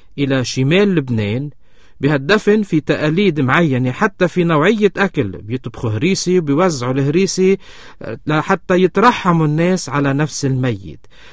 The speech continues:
بمناطق تانية في غير تقاليد، يمكن بتلتقى الناس وكل ال-، ال-، الأهل الضيعة بيتجمعوا، لازم نعمل غدا لحتى كل المنعيين إلى الدفن يتغدوا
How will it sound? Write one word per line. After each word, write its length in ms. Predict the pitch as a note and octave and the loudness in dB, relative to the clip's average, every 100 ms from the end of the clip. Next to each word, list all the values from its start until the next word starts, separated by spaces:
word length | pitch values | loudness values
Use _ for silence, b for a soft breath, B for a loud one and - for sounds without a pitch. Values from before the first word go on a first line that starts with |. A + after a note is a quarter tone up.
| B - | B -6
بمناطق 600 | A#2 A#2+ A#2 E3+ - D#3+ - | -2 0 2 0 0 -4 0
تانية 500 | F#3+ G3+ G3 G3+ G3 b b | 0 2 2 0 -2 b b
في 180 | - C#3 | -2 0
غير 180 | C#3 A3 | 2 2
تقاليد، 640 | - G#3+ G3+ G3 F#3 A#2 | 0 0 0 2 2 0
يمكن 260 | A#2+ C#3+ C#3+ | -4 -4 -4
بتلتقى 560 | C3+ C3+ C3 D#3 F#3 F3 | -4 -4 -4 -2 -2 0
الناس 460 | F3 G3 G#3 - b b | 0 2 0 -2 b b
وكل 640 | B2 - A3 A3+ E3+ A2 D#2+ b b - | -10 2 4 4 0 -2 -6 b b -8
ال-، 140 | A2+ | -4
ال-، 440 | A2 G#2+ G#2+ G2 G2+ | -2 -2 -2 -4 -6
الأهل 320 | - F3+ F3+ | -2 0 0
الضيعة 420 | E3 E3 G3 D3 | 0 2 2 2
بيتجمعوا، 640 | C3+ C#3 D3 F#3+ F#3 F3 | 0 -2 0 2 2 2
لازم 320 | E3+ F3+ D#3+ E3+ | 4 2 2 2
نعمل 400 | G3 F3+ F#3 E3 | 2 4 2 4
غدا 400 | G#3 F3 A2 F2 b - | 2 2 -2 -6 b -8
لحتى 580 | C3 F#3 - E3 C#3+ | -4 -4 -2 -2 -2
كل 320 | B2 A#3 A#3+ G3+ | 2 4 4 4
المنعيين 720 | F#3 F3+ E3+ E3 D3+ E3 C#3 | 4 2 2 0 0 -2 -2
إلى 200 | D3 C3+ | -2 -2
الدفن 560 | A#2 F3 - G3 G3+ B B - | -2 -4 0 0 0 B B -6
يتغدوا 680 | C3+ C3+ F#3 F3+ F#3+ G3 | -4 0 0 2 4 4